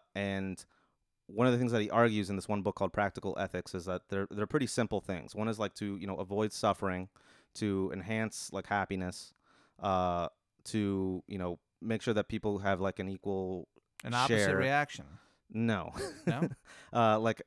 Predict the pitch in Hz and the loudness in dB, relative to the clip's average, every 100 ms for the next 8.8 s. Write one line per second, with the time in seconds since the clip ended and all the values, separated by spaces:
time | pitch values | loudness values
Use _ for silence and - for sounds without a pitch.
0 | - 135 127 123 139 131 123 120 - 123 | -6 0 2 2 2 4 4 4 0 2
1 | 117 110 - 110 101 101 98 82 - 110 | 2 0 -2 0 0 0 0 -4 -2 4
2 | 107 101 - 98 95 92 90 - - - | 6 6 4 -2 -2 0 -2 -6 -18 -8
3 | 160 123 101 104 107 104 101 98 104 - | 0 2 4 4 4 2 0 -2 -6 -4
4 | 101 - 92 87 - 113 110 101 98 95 | -6 -6 -8 -6 -2 0 0 2 2 2
5 | 95 92 - _ - _ _ 101 95 92 | 0 -4 -12 _ -20 _ _ -6 -4 -4
6 | 90 - 92 87 85 - 95 90 107 104 | -6 -2 0 0 -2 -4 -6 -2 0 0
7 | 101 104 101 - 120 127 113 117 104 113 | 0 -2 -4 -4 -2 -2 -2 -4 -2 -2
8 | 101 92 92 90 - 92 87 | -2 0 -2 -4 -2 -2 0